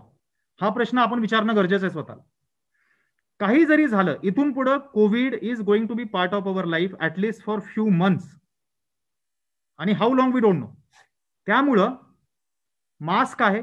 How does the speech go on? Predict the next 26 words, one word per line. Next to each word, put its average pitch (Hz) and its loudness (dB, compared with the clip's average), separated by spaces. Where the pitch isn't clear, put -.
मास्कचा 214 -2
वापर 214 0
केला 202 0
पाहिजे, 190 -6
सोशल 226 0
डिस्टन्सिंग 226 -2
आहे, 202 -2
सोशल 185 -2
डिस्टन्सिंगचा 208 -2
वापर 185 -4
केला 170 -6
पाहिजे 151 -10
आणि 196 0
वारंवार 233 2
हात 220 0
धुणं 185 -2
किंवा 233 0
सॅनिटायझरचा 202 0
वापर 123 -6
करणं, 117 -20
ही 277 4
जी 311 4
त्रिसूत्री 220 -2
आहे, 185 -2
या 233 2
त्रिसूत्रीचा 196 -4